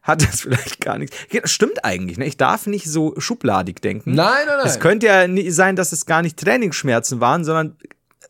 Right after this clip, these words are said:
Speaker 2: Fickschmerzen.
Speaker 1: vielleicht hat er, <laughs> ich wollte sagen, gesnusnut, aber ist ja okay, Fickschmerzen.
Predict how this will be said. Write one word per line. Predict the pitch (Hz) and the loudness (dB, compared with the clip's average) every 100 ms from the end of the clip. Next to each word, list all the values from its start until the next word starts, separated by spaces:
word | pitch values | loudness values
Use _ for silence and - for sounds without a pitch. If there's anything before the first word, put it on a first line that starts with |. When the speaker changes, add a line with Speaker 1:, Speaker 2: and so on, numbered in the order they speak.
| _ _ _ - | _ _ _ -8
Speaker 2:
Fickschmerzen. | 247 - 123 117 | -6 -2 -2 0
Speaker 1:
vielleicht | 127 139 143 | 0 2 4
hat | 151 | 4
er, | 160 - - _ - | 2 -2 -18 _ -6
<laughs> | - - _ | -4 -6 _
ich | - 156 | -6 0
wollte | 143 | 2
sagen, | 147 160 | 2 2
gesnusnut, | 170 - 226 262 151 107 104 | 0 2 4 4 2 -2 0
aber | 143 180 | 2 4
ist | 233 | 4
ja | |
okay, | 262 269 330 139 | 4 6 4 4
Fickschmerzen. | 285 - - 135 104 - 104 | 2 0 2 2 2 -2 -6